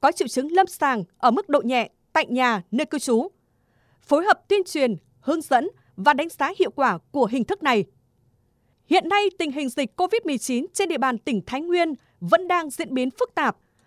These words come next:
Mỗi ngày đều ghi nhận trên một trăm ca F không mới. Vì vậy, F không điều trị tại nhà cần bình tĩnh,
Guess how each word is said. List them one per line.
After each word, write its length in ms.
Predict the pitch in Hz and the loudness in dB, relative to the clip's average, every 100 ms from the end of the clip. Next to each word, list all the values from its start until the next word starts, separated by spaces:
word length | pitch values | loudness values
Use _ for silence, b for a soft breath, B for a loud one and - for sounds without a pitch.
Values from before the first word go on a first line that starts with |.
| _ _ | _ _
Mỗi 160 | 220 339 | -2 0
ngày 260 | 415 320 | 0 0
đều 300 | 233 226 285 240 | 2 2 2 2
ghi 100 | 403 | 2
nhận 280 | 359 208 - | 2 -2 -6
trên 240 | - 381 | -2 0
một 260 | 349 254 - | 2 -2 -2
trăm 180 | - 370 | -2 -2
ca 220 | 349 330 | -2 -2
F 140 | - 415 | -2 -2
không 220 | 370 320 | -2 2
mới. 260 | 269 240 381 _ _ _ _ _ _ _ | 2 2 -2 _ _ _ _ _ _ _
Vì 220 | 190 202 330 | -2 0 4
vậy, 260 | 208 175 - _ _ _ | 4 2 -2 _ _ _
F 100 | 381 440 | -2 0
không 380 | 392 381 285 | 2 2 0
điều 140 | 285 262 | -2 -2
trị 160 | 311 | -4
tại 180 | - 294 | -2 -2
nhà 320 | 254 269 247 196 _ _ _ | 0 0 -2 -4 _ _ _
cần 180 | 339 302 | -2 0
bình 140 | 302 | -2
tĩnh, 260 | 262 262 | -2 -2